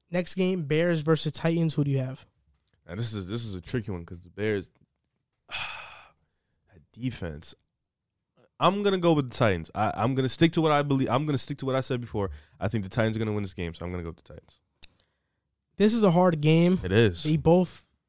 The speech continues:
Speaker 1: it, it's kind of like opposites, right? The Bears have a great defense,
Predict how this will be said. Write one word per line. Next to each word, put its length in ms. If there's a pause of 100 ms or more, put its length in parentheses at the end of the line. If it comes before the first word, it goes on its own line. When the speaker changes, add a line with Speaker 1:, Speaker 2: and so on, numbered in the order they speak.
(400)
Speaker 1:
it, 180
it's 120
kind 220
of 100
like 320 (140)
opposites, 520
right? 160
The 60
Bears 380
have 180
a 60
great 260
defense, 640